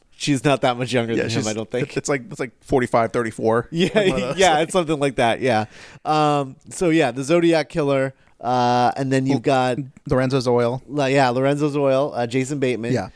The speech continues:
Speaker 1: You've got
Speaker 2: Bill Hader and Joe Lo Truglio.
Speaker 1: Yeah. And it's just like, and then you've got the two, uh, the two rednecks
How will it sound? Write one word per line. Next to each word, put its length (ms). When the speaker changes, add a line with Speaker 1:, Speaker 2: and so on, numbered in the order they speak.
Speaker 1:
You've 220
got 420
Speaker 2:
Bill 160
Hader 260
and 80
Joe 120
Lo 80
Truglio. 480
Speaker 1:
Yeah. 340
And 160
it's 160
just 200
like, 440
and 120
then 120
you've 100
got 220
the 100
two, 460
uh, 400
the 180
two 260
rednecks 600